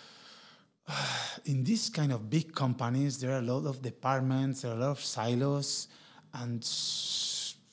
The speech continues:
sometimes, or most of the times, the most important thing over there is the communication between them and create an ecosystem and an, an environment that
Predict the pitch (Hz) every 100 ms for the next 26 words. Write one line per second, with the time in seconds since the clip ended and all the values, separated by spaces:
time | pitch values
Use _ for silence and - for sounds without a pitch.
0 | _ - - 180 190 123 107 139 113 107
1 | 127 156 180 110 110 - 110 123 143 -
2 | - _ - 127 123 127 180 - 123 123
3 | 107 101 - 135 107 95 120 127 110 -
4 | - - 110 110 98 165 - 110 110 127
5 | 110 131 101 - _ _ _ _ _ _
6 | 131 120 - 120 175 185 139 117 131 123
7 | - 123 - 113 120 - - 117 127 120
8 | - 131 - - - - - 127 113 143
9 | 139 113 113 123 143 - _ _ _ -
10 | 120 113